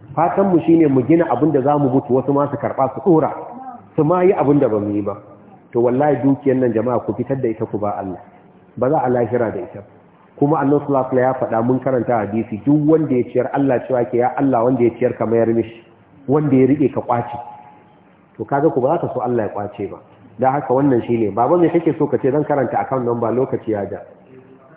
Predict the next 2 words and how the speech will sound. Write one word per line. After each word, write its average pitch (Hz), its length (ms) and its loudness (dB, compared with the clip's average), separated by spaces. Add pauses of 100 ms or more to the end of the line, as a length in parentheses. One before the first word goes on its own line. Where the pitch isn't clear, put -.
(2250)
Eh. 117 360 2 (1200)
To, 104 440 0